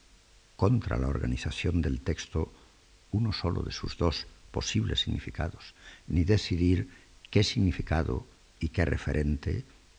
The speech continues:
palacio o torre, torre o palacio, corresponden a cada verso. Consecuente con la lógica interna de su discurso,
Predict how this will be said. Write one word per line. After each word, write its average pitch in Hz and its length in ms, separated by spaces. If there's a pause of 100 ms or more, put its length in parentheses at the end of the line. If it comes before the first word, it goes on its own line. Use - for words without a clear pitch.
palacio 69 580
o - 80
torre, 82 460 (340)
torre - 460 (260)
o 92 100
palacio, 73 580 (480)
corresponden - 600
a - 60
cada 60 180
verso. - 340 (680)
Consecuente 95 800 (580)
con - 160
la 69 80
lógica 82 440
interna 73 560
de 62 80
su 107 160
discurso, 87 680